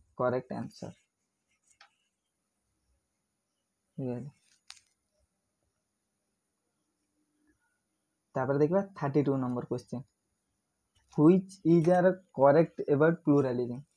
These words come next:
ପ୍ଲୁରାଲିଜିମ୍ ଉପରେ କୋଉଗୁଡ଼ାକ କରେକ୍ଟ ଆନ୍ସର? It conceives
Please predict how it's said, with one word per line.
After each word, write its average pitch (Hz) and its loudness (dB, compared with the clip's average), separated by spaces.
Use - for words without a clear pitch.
ପ୍ଲୁରାଲିଜିମ୍ 147 4
ଉପରେ 147 -2
କୋଉଗୁଡ଼ାକ 135 -2
କରେକ୍ଟ 165 2
ଆନ୍ସର? 127 -10
It 156 2
conceives 151 2